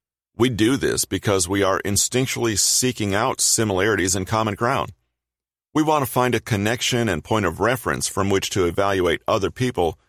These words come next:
as quickly as possible, so we know whom we're talking to.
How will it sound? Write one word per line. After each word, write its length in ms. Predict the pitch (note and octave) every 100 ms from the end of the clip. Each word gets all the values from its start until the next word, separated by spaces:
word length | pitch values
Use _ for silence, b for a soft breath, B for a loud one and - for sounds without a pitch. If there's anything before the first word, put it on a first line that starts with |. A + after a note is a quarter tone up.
| -
as 200 | C3 A#2+
quickly 360 | - C3+ B2 F#2+
as 100 | D#2+
possible, 560 | - C3+ C#3 - - - _ _ _ -
so 260 | - A2
we 220 | F#2+ G2+
know 400 | G2 G#2 B2 F#2+
whom 400 | E2 B2 D3 F2+
we're 140 | E2 G#2
talking 380 | C#3 D3 G#2 D#2+
to. 180 | D#2